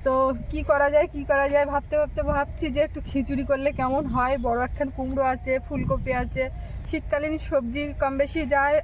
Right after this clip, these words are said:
আছে সেই সমস্ত দিয়ে আর কি খিচুড়িটা হবে। আর বাবা গেছে ও বাড়িতে আজকে, বাবা বাড়ি নেই, দুজনেই ছিলাম। তো এখন এই রান্নাবান্নার দিকে যাব, তো আপনারা সম্পূর্ণ পর্বটার সঙ্গে থাকুন, আশা রাখছি ভালো লাগবে। আর এখনও যারা আমাদের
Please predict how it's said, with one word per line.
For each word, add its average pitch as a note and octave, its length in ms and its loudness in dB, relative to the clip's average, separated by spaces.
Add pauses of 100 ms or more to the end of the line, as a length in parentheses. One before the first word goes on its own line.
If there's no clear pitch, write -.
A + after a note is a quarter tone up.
(180)
আছে C4+ 200 0 (480)
সেই C4+ 240 0
সমস্ত C#4 280 0 (200)
দিয়ে C4 220 2 (160)
আর B3 140 0
কি C4 80 -8 (100)
খিচুড়িটা A#3 560 -2
হবে। F3 220 -6 (840)
আর G3+ 120 2 (140)
বাবা A#3+ 220 2 (100)
গেছে E4 300 4 (380)
ও - 80 2
বাড়িতে C4+ 360 2 (120)
আজকে, B3 280 -6 (560)
বাবা A#3+ 260 4
বাড়ি A#3 220 2
নেই, G#3+ 140 2
দুজনেই A#3+ 420 0
ছিলাম। C#4 280 0 (120)
তো B3+ 60 -6 (120)
এখন C4+ 180 -2 (120)
এই C4 140 0
রান্নাবান্নার B3 480 0
দিকে C#4 140 -2 (120)
যাব, G#3+ 160 2 (300)
তো B3 40 -4 (100)
আপনারা A3+ 260 -2 (100)
সম্পূর্ণ A3+ 280 -2 (100)
পর্বটার G#3 440 0
সঙ্গে A3 300 -2
থাকুন, A3 300 0 (580)
আশা A3 160 -2
রাখছি B3 240 0 (120)
ভালো A3+ 240 0
লাগবে। A3+ 280 -2 (460)
আর G#3 160 4
এখনও C#4 240 0
যারা C4 180 2
আমাদের A#3 180 -2